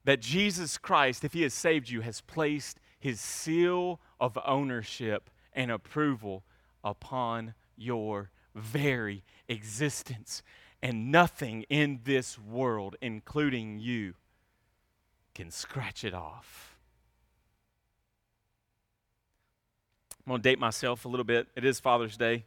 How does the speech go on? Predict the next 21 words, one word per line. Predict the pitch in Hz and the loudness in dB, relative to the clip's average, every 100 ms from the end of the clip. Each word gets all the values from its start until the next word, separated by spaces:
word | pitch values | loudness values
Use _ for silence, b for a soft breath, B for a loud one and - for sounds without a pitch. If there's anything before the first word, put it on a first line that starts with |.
| - | -4
I've | 113 | -2
got | 113 - | 0 -2
kids. | - 107 98 - - _ - | -2 -4 -4 -12 -16 _ -6
Here | |
we | 110 | -2
go. | 104 92 - _ _ _ _ _ _ _ _ | 0 -2 -4 _ _ _ _ _ _ _ _
Do | - b b b - | -20 b b b 4
you | |
guys | 269 165 | 6 8
remember | 165 156 147 | 6 4 6
several | 165 143 | 6 6
years | 139 143 131 | 6 4 4
ago | 143 | 4
there | 135 127 | 6 4
was | 123 | 0
this | 117 | -2
movie | 143 139 | 0 0
called | 123 143 127 123 107 - - | 2 6 6 6 2 -4 0
A | 110 | 2
Bug's | 123 131 123 | 4 4 6
Life? | 143 151 - - | 6 6 4 -14